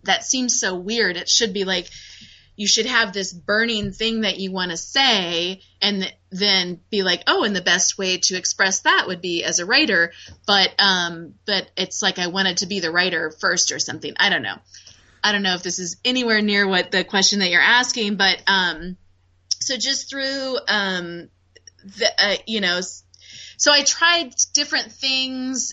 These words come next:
um, just writing for myself and, and that sort of thing, and, um,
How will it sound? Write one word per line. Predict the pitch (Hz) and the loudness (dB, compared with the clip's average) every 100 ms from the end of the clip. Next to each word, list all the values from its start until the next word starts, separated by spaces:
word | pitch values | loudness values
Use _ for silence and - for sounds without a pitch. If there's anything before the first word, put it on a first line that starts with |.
| 208 | -2
um, | 202 185 185 180 | -2 -2 -4 -2
just | 214 - | 0 0
writing | 214 214 214 214 | 2 0 0 -4
for | 202 | -6
myself | 180 175 - - 311 277 277 269 262 - | -6 -6 -6 0 4 4 2 -2 -8 -6
and, | 202 185 185 170 | -4 -4 -6 -6
and | 185 185 185 | -6 0 2
that | - | 2
sort | - 196 | 0 -4
of | 190 | -6
thing, | 202 190 185 180 | -6 -4 -4 -4
and, | 165 156 165 - - _ _ | -6 -6 -10 -18 -20 _ _
um, | 196 190 175 170 | 2 4 2 -2